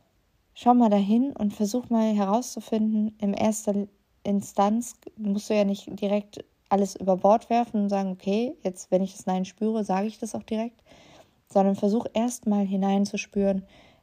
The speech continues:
was ist denn deine andere Option? Wie fühlst du dich denn und warum sagst du denn trotzdem Ja, obwohl du Nein meinst?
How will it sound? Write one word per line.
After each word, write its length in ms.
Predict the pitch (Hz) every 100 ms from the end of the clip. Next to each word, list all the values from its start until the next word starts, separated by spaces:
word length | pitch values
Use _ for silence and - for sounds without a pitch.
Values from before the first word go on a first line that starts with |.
| _
was 240 | 190 185 -
ist 320 | 226 214 -
denn 340 | 202 190 190
deine 300 | 196 185 180
andere 360 | - 208 202 196
Option? 640 | 196 - - 185 190 202 - - _ _
Wie 100 | 196
fühlst 360 | 185 240 240 -
du 40 |
dich 140 | 185 -
denn 160 | 185
und 220 | 196 180
warum 560 | 180 175 196 226 214 202 _ _ _
sagst 400 | - 175 175 -
du 60 | 180
denn 160 | 175
trotzdem 540 | - 185 180 - 175 170
Ja, 320 | 180 175 175
obwohl 260 | - 185
du 100 | 175
Nein 340 | 175 165 160 160
meinst? 640 | 156 156 185 - -